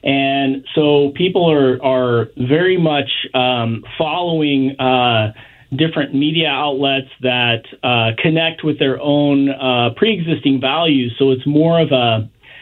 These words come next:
they find media outlets that kind of affirm their, their, uh, beliefs rather than kind of looking at a,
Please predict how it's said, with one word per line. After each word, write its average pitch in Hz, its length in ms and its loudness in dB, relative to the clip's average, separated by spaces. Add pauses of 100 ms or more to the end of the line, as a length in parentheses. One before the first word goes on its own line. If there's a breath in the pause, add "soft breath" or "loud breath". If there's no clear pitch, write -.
(140 loud breath)
they 131 240 2
find 151 380 0
media 139 280 2
outlets 131 460 -2
that 117 160 -6
kind 135 120 0
of 120 80 -2
affirm 233 360 0
their, 131 360 0
their, 120 500 2 (160)
uh, 123 240 2
beliefs 127 480 2 (120)
rather 139 360 2
than 127 400 0
kind 131 160 0
of 123 140 0
looking 139 320 0
at 123 160 -2
a, 110 240 -2